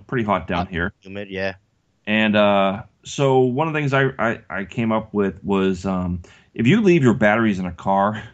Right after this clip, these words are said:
Speaker 1: <laughs> in the summertime down here in Florida, you know, you're, you're running the risk of damaging them from the heat or having them catch on fire.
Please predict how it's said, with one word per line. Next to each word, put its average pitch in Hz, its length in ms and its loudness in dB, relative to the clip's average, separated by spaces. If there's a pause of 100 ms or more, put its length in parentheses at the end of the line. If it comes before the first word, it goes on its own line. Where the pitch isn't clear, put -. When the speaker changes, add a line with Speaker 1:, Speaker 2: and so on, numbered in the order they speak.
(160)
Speaker 1:
<laughs> - 280 -20
in 101 80 -8
the 92 60 -6
summertime 107 480 -2
down 110 240 0
here 110 140 -2
in 98 60 -4
Florida, 107 480 -2 (320)
you 120 60 -6
know, 117 300 0 (200)
you're, 131 200 -2
you're 135 140 2
running 135 180 0
the 113 60 0
risk 117 220 -4
of 92 180 -4
damaging 104 360 0
them 92 100 -4
from 92 160 -8
the 90 60 -4
heat 110 340 -2
or 90 160 -4
having 98 180 -2
them 90 100 -6
catch 95 180 -8
on 92 140 -6
fire. 92 440 -2